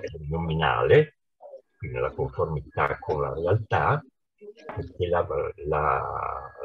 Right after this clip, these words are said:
la verità sostanzialmente è la coerenza del pensiero con se stesso, però quando, mm, parla della verità morale dice che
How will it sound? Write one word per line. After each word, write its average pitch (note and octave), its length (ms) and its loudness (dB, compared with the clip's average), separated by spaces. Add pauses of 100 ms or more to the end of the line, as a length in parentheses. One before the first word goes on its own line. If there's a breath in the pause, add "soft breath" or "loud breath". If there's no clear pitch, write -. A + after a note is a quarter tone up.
la C2+ 100 -4
verità D2+ 420 2
sostanzialmente D2+ 920 0
è - 20 8
la E2 160 6
coerenza E2 760 6
del D2 240 0
pensiero D2 540 -4
con - 140 -16
se - 160 -10
stesso, - 580 0 (600)
però F3+ 280 8
quando, D#3+ 600 6 (400)
mm, - 260 -14
parla D#2+ 540 2
della F#2+ 540 4 (220)
verità G2 540 0
morale F2+ 960 6 (420)
dice A#2 760 -2 (680)
che C3+ 60 6